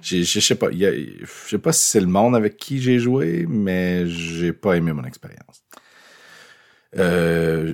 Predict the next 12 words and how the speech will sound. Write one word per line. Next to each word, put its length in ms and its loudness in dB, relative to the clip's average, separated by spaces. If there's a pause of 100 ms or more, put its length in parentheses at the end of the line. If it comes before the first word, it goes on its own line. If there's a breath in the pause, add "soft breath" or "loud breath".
évidemment, 480 0
je 160 0
fais 220 2
partie 360 0
du 100 -8
monde 200 -6
avec 200 -12
qui 160 -20
j'ai 160 -16
joué, 260 -12
donc, 440 -14
euh, 20 -16